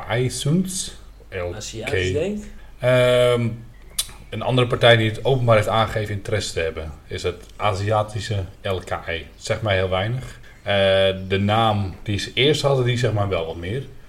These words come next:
Speaker 1: Het Pantera Team Asia F one.
Speaker 2: Dat klinkt ook stukken beter dan L K I.
Speaker 1: Ja.
Speaker 2: Doe maar,
Speaker 1: Nee,
Speaker 2: doe maar.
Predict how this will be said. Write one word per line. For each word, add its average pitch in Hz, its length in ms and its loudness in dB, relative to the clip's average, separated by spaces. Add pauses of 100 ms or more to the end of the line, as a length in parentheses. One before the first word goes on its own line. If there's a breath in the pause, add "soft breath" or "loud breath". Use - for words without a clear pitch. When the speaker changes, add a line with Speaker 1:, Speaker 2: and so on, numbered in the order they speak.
(120)
Speaker 1:
Het - 420 -8
Pantera 107 840 2 (320)
Team 117 300 -4 (120)
Asia 95 280 -2 (140)
F - 80 -14
one. 87 240 -6 (180)
Speaker 2:
Dat 107 140 -16
klinkt 127 300 -4
ook 117 200 -8
stukken 156 460 -6
beter 123 300 0
dan 117 220 0 (100)
L 117 60 -4
K 117 80 -6 (180)
I. 110 160 -12 (180)
Speaker 1:
Ja. 92 320 0 (380 soft breath)
Speaker 2:
Doe 135 100 -8
maar, 131 120 2
Speaker 1:
Nee, 90 120 4
Speaker 2:
doe 117 100 0
maar. 104 120 -6